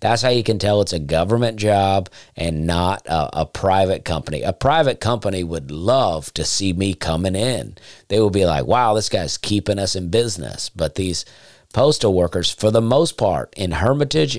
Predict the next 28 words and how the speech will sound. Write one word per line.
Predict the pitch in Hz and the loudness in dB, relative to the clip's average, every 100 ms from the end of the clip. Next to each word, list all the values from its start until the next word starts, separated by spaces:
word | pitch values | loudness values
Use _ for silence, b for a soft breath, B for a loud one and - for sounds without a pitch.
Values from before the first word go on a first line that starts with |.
| - | -4
and | 101 | -2
in | 95 95 | 0 2
Mount | 110 113 | 0 -2
Juliet, | 101 95 90 87 82 - | -2 2 2 0 -4 -10
they're | 73 85 78 | -6 0 0
great. | 73 71 62 - - B B B B | 0 -2 -4 -6 -16 B B B B
But | 92 | -6
this | 101 143 - | -2 -2 2
guy | 131 113 | 2 2
would | 98 92 - | 2 -2 -4
tell | - 110 117 | 0 2 2
me, | 101 92 87 - _ 95 | 2 0 -2 -6 _ -6
at | 95 | -6
first, | - 156 156 113 - 92 | 0 4 6 4 0 -4
he | |
found | 87 98 110 | -2 0 2
out | 123 | 2
I | 127 | 2
was | 127 131 | 0 -2
a | |
comedian, | 117 107 87 85 85 87 B B B B | 0 0 -2 -2 -4 -8 B B B B
and | 98 104 | -2 2
he | 101 | 2
would | 98 | 2
tell | - 107 107 101 | 2 4 4 4
me, | 98 92 90 | 2 2 2
like, | 85 90 80 78 73 - - - _ _ _ - | 2 2 2 -2 -4 -10 -16 -16 _ _ _ -10
um, | 87 92 90 85 82 80 69 | -4 0 0 0 -2 -6 -12